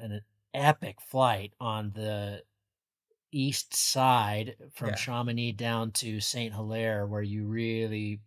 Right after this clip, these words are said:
Speaker 1: you spanked a lot of people in front of you. You made a nice move there. That must
Speaker 2: Oh,
Speaker 1: have
Speaker 2: yeah.
Speaker 1: been
Speaker 2: I, I
Speaker 1: amazing.
Speaker 2: tr-, yeah, it was a nice, um, a nice, uh,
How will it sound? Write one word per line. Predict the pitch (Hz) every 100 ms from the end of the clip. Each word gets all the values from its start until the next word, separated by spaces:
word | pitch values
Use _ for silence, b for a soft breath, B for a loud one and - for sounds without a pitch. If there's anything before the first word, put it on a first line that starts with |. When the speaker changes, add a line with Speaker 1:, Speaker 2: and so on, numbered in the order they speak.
| _
Speaker 1:
you | 110
spanked | 104 - - 123 117 101
a | 101
lot | 101 110 110 110
of | 104
people | 113 104 107
in | 101
front | - 113 104
of |
you. | 101 98
You | 101 110
made | 101
a | 92
nice | 95 104 101 -
move | 104 101 95
there. | 95 92 92 101
That | 117
must | 180 185
Speaker 2:
Oh, |
Speaker 1:
have |
Speaker 2:
yeah. | 165 151
Speaker 1:
been | -
Speaker 2:
I, | 139
I | -
Speaker 1:
amazing. | 165 180 101 92
Speaker 2:
tr-, | - - -
yeah, | 151 143
it | 147 160
was | 147
a | 143
nice, | 156 156 - 156
um, | 143 135 131 131 - _ 131
a |
nice, | 127 143 147 - - - - - - - - 123
uh, | - -